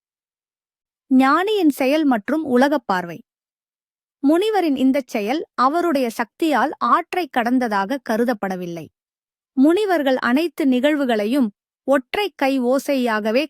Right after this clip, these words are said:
கருதுகிறார்கள். இது ஒரு செயலுக்கு எதிர்வினையாக இன்னொரு செயல் இல்லை.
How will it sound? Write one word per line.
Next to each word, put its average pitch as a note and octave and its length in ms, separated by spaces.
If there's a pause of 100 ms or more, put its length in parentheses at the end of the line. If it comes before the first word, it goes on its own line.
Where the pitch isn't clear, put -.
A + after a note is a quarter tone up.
கருதுகிறார்கள். G3+ 680 (1800)
இது D#4+ 260
ஒரு C4+ 220
செயலுக்கு C#4+ 580
எதிர்வினையாக B3 800
இன்னொரு B3 400
செயல் A#3+ 300
இல்லை. F3+ 320